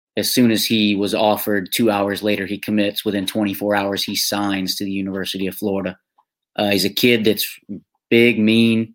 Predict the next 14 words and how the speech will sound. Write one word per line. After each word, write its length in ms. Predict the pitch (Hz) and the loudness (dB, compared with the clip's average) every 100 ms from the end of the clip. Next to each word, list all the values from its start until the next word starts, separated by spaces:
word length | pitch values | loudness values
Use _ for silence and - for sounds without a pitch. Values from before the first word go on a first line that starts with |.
| - | -4
nasty, 600 | 104 110 110 117 107 104 _ _ _ _ _ _ | 0 0 0 0 -2 -4 _ _ _ _ _ _
bullies 400 | 107 127 127 117 | -4 2 4 4
kids 260 | - 117 110 | 2 0 0
in 80 | 107 | -4
the 60 | |
trenches, 600 | 101 117 110 107 113 107 | -4 -2 -2 -2 -2 -2
got 360 | - 110 104 - | -2 -2 -2 -2
good, 260 | 120 120 117 | 0 2 2
got, 240 | 117 113 | 0 -2
he's 160 | 110 110 | -4 -2
got 160 | 123 | 0
a 40 | 110 | 0
good 260 | 120 113 | -2 -2
frame, 400 | 127 120 120 117 | 0 2 2 -2